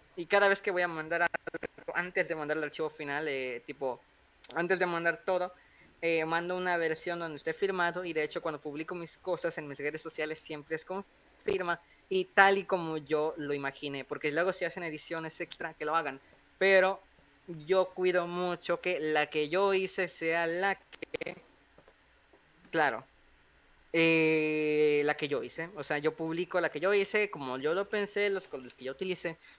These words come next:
porque me ha pasado que tipo que utilizan dibujos míos para, tipo los clientes que me han comisionado, eh, las utilizan con alteraciones, tipo les cambian un poco los colores o algo así, con los efectos de Photoshop y alguna cosa más,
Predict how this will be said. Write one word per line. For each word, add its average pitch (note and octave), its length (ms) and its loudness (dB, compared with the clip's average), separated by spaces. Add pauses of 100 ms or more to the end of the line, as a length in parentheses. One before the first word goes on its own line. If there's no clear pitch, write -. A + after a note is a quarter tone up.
porque F#3+ 180 2
me C4+ 60 8
ha D#4 80 8
pasado A#3+ 420 4 (320)
que F#3 100 0 (400)
tipo F#3+ 400 0
que F#3 240 2
utilizan G3 420 2
dibujos G3 380 0
míos G3+ 640 0
para, C3 720 4 (480)
tipo F3 220 2
los E3 120 4
clientes F#3+ 540 0
que F#3 100 -6
me D#3+ 80 -2
han E3 80 -2
comisionado, F3 640 -4 (120)
eh, D#3+ 220 -2
las D#3+ 120 -6
utilizan E3+ 420 -6
con F3 120 -2
alteraciones, D3 640 -4
tipo D3 200 -10
les C#3 120 -8
cambian D3 260 -10
un C#3 60 -14
poco D3 160 -10
los D3 120 -14
colores F#3 380 -8
o C3+ 60 -6
algo C#3+ 180 -8
así, E3+ 220 -14 (360)
con D3+ 100 -4
los C#3+ 120 -6
efectos D3 380 -6
de D3 80 -4
Photoshop - 720 -12
y D3+ 40 -4
alguna C#3+ 240 -4
cosa D3 200 -8
más, E3 220 -4